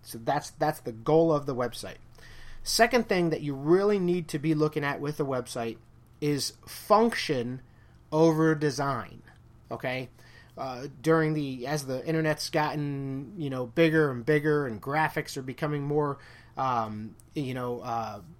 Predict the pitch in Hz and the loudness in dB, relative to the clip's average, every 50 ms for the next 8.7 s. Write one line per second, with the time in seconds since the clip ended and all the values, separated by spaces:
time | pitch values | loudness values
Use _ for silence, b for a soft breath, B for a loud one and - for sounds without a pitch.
0 | - - - - - - 180 185 175 180 180 156 139 139 160 170 175 170 156 135 | -20 -20 -20 -18 -6 -4 0 2 2 2 2 2 4 8 8 10 10 10 8 4
1 | 127 131 - 135 131 127 123 120 117 117 113 127 123 120 120 110 117 131 143 151 | 2 -4 -6 -6 -6 -6 -6 -6 -8 -8 -10 -10 -8 -8 -8 -8 -8 -4 0 2
2 | 156 143 131 131 131 123 117 156 170 175 165 - - 147 139 135 160 170 - 180 | 2 2 0 -2 -4 -2 2 2 4 4 2 0 -2 -4 -2 -2 -2 -2 -2 -4
3 | 175 - 175 160 160 151 170 170 175 170 165 160 170 165 151 151 156 160 160 160 | -2 -2 0 0 2 6 6 6 6 6 6 4 4 2 2 0 -2 0 0 0
4 | 165 175 170 B B B B B B B B - 127 123 117 113 110 101 113 - | -2 -4 -6 B B B B B B B B -4 -2 0 0 -2 -4 -6 -10 -14
5 | 165 127 156 165 160 151 - - - 175 165 165 160 - - - - 165 165 156 | -4 0 0 0 2 0 -2 0 2 2 2 2 2 -2 -4 -2 -2 0 0 0
6 | 143 - - - 180 - 160 151 156 156 151 143 131 - - 165 156 143 139 - | -2 -4 -4 -6 -4 -2 0 0 0 0 -2 -4 -4 -4 -2 -2 0 0 -2 -6
7 | - - - 147 143 139 139 - - 165 151 151 135 131 147 143 139 131 123 113 | -8 -10 -6 -4 -2 -2 -2 -2 -2 -2 -2 -2 -2 -2 -2 -2 -4 -4 -8 -8
8 | - 123 113 107 107 110 117 120 123 131 123 123 123 117 | -8 -8 -8 -8 -8 -8 -8 -8 -8 -8 -8 -8 -8 -8